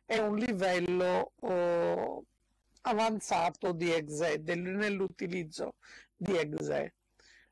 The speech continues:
Adesso vediamo un attimo gli stili. Io qui, eh, negli stili ne ho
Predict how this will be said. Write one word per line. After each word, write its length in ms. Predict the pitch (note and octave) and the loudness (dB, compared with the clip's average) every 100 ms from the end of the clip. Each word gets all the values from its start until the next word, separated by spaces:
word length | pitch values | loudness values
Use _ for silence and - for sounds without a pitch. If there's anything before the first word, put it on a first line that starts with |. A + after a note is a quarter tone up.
| _ - | _ -2
Adesso 540 | B3+ C#4 A#3+ - G3+ | 2 2 2 0 0
vediamo 680 | F#3+ D#4 A#3+ A#3 G#3+ G#3+ A3+ | 0 0 2 4 4 2 2
un 80 | G#3+ | 0
attimo 500 | G3 G3+ A3+ G3+ G3 | 0 -2 0 0 0
gli 180 | F#3+ G3 | -2 -2
stili. 680 | - - E3 E3 F3 G#3+ B3 | -6 -6 -2 0 0 2 4
Io 200 | C4 - | 2 0
qui, 480 | B3+ C4+ B3+ - - | 0 0 0 -2 -6
eh, 300 | A3+ G#3 G3+ | -2 0 0
negli 380 | G3+ A3 A3+ C4+ | 0 2 2 0
stili 460 | - A#3 A#3 A3+ | 0 0 2 2
ne 180 | G#3+ G#3 | 0 2
ho 200 | F#3+ F3 | 2 0